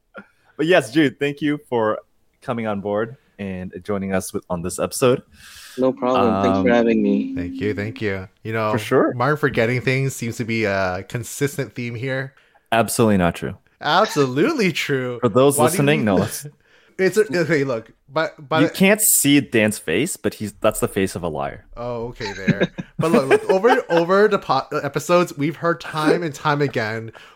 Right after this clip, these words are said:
Speaker 3: where Martin is labeled as the grandpa of the group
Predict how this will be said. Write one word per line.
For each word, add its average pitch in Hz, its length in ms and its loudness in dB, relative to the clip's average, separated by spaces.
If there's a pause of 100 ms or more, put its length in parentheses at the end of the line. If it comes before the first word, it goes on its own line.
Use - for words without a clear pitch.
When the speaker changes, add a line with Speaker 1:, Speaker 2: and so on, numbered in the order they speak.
Speaker 3:
where 135 140 -2
Martin 139 540 0
is 127 320 -4
labeled 139 420 2 (100)
as 123 240 0
the 117 80 -6
grandpa 120 1000 0
of 113 160 -8
the 117 80 -4
group 110 420 -4